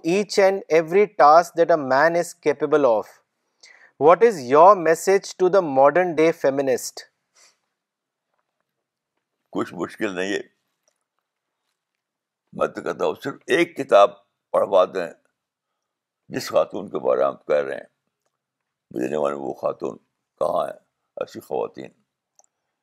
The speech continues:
Speaker 2: عورت معمار انسانیت، اس ایک کتاب کو پڑھا دی تو میں یقین کے ساتھ کہتا ہوں یہی ایک کتاب ان کے مائنڈ کو بدلنے کی کافی ہے۔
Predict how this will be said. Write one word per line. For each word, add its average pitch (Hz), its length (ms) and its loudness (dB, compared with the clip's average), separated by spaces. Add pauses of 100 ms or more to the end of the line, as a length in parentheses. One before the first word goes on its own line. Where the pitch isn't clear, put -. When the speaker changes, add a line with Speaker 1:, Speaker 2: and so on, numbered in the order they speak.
(340)
Speaker 2:
عورت 98 600 -2
معمار 78 440 -2
انسانیت، 69 680 -10 (2000)
اس - 200 -8
ایک 165 320 -2
کتاب 139 380 0
کو - 100 -10
پڑھا 98 260 -2
دی - 120 -16 (1800)
تو - 120 -8
میں 104 140 -2
یقین 127 300 -4
کے - 200 -2
ساتھ - 540 -12
کہتا - 220 -6
ہوں 117 100 -8
یہی 120 360 -4
ایک 156 260 -4
کتاب 110 420 2 (580)
ان 98 160 -10
کے 123 120 -2
مائنڈ 92 300 -4
کو - 60 -12
بدلنے 78 400 -8
کی 87 80 -14
کافی - 400 -8
ہے۔ - 320 -20